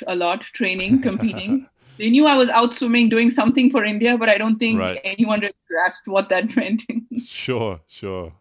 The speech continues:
Speaker 2: Yeah, that's, that's incredible. And I, I, I just find the whole thing really interesting, and especially there you are alluding to that, you know, the sport of swimming has now become much more popular within the country. And I'm sure someone like you gets referenced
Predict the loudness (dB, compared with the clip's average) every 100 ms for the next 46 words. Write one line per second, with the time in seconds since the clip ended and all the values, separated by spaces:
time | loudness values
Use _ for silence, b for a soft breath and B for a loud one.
0 | _ -8 -6 -8 _ -12 -10 -10 -6 -8
1 | -8 -8 -6 -6 -6 -10 -12 -16 -14 -14
2 | -16 -16 -14 -10 -10 -10 -4 -4 -2 -4
3 | -6 -6 -8 -4 -2 -2 -4 -4 -6 -6
4 | -8 -8 -8 -8 -8 -6 -8 B B B
5 | B B B B B _ _ -2 0 2
6 | 2 2 2 -2 -4 -6 -6 -2 -2 -4
7 | -8 -10 -10 -12 -6 -4 -4 -8 -12 -10
8 | -12 -8 -8 -8 -10 -12 -12 -12 -10 -12
9 | -8 -8 -8 -10 -12 -12 -12 -10 -12 -10
10 | -12 -12 -14 -12 -14 -14 -10 -6 -6 -8
11 | -12 -8 -6 -6 -10 -12 -12 -10 -10 -8
12 | -8 -8 -12 -16 -18 -18